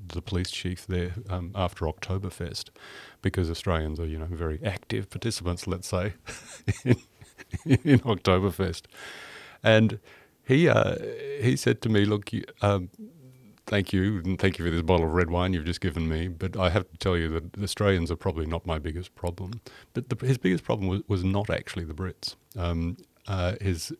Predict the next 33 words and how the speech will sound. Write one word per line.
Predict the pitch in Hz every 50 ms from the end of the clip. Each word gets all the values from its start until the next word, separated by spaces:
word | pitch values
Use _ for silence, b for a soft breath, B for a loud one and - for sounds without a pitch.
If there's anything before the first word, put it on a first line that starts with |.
| _ -
he, | 98 92 85 85
um, | 85 85 85 82 82 82 85 120 - - -
it's, | 95 - - _ - - - _
it | -
was | 95 85 82 80 92 - _ - - _ _ -
neighbouring | 95 87 80 76 80 80 73 73 78 87
countries, | - - 85 80 - - 67 78 -
you | 92
know, | 90 85
the | 78 90
Italians | 82 - - - 78 78 78 80 80 82 -
and | 87
the | 78
French | - - - 85 104 104 -
and | 90 -
so | - - 85 80
on, | 82 82 85 87
wh-, | 90 90 - -
where | 92 87 82 82 85 90 92 107
the | 82 98
sheer | - - - - - 95 80
numbers | 78 78 76 73 71 82 82 82 85 87 92 92 -
were, | - 90 87 87 80 85 104 - B B B B B B B B B B
were | - 87 85
so | - - 90 85
significant | 85 - - 87 80 92 87 - - 87 90 - 101
that | 98 101
was | - 92 90 85 - -
his, | - 90 82 - - _ _ _ - _ _ -
his | 95 90 80
biggest | - - 95 90 - 95 - - 98
issue. | 92 90 - - 113 107 117 117 - _ B B B B B B B B B B B B B B B B B B B B B _ _ _ _ -
Australians, | 110 104 - 135 127 127 127 131 123 120 120 117 - 107